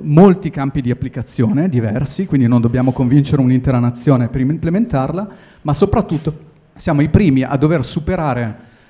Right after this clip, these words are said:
questo grande problema, opportunità della silver wave. Rubo a Giampaolo questa definizione,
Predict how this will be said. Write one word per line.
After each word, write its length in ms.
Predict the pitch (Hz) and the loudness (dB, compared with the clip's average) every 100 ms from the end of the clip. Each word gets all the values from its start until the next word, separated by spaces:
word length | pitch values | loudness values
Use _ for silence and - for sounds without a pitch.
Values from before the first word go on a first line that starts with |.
| _ _ | _ _
questo 840 | - 202 208 170 156 147 143 - - | 2 2 4 4 4 4 -2 -14 -14
grande 640 | 147 180 202 175 156 143 | -6 -4 -2 0 2 2
problema, 800 | 139 185 180 180 190 190 196 190 | 4 4 2 0 -2 -4 -4 -4
opportunità 920 | 160 143 156 156 151 143 127 110 123 143 | -4 -2 0 2 2 2 0 0 -4 -2
della 640 | 143 147 156 160 165 - | -2 0 -2 -4 -6 -16
silver 480 | - - 139 123 127 127 127 | -18 -6 -4 -2 -2 -2 -4
wave. 840 | 135 120 113 107 107 104 110 117 117 - - | 2 2 2 -4 -4 -6 -4 -4 -6 -20 -12
Rubo 680 | 147 147 151 123 117 117 - _ _ | 0 2 2 2 0 -2 -14 _ _
a 320 | - 113 113 117 | -12 -8 -6 -6
Giampaolo 640 | 147 127 - 143 127 117 | -6 -4 0 2 2 2
questa 300 | 131 135 143 | 0 -2 -2
definizione, 720 | 131 175 208 208 156 185 214 | -4 -4 -4 -4 -4 -4 -8